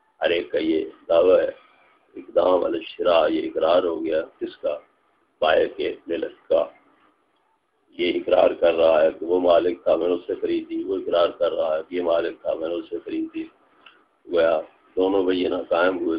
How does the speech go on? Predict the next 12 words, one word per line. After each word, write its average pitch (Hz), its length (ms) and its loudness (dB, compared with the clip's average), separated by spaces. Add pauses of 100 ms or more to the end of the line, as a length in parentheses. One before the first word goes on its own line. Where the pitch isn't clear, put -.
کس - 220 -10
پر؟ - 140 -4
اس 82 220 -8
اقرار 87 440 2 (120)
پر 78 220 0
کہ - 140 -16 (640)
وہ 82 200 -4
پائے 82 320 2
ہے، 80 240 -2
میں 85 260 -4
مشتری - 480 -8
ہوں۔ - 300 -16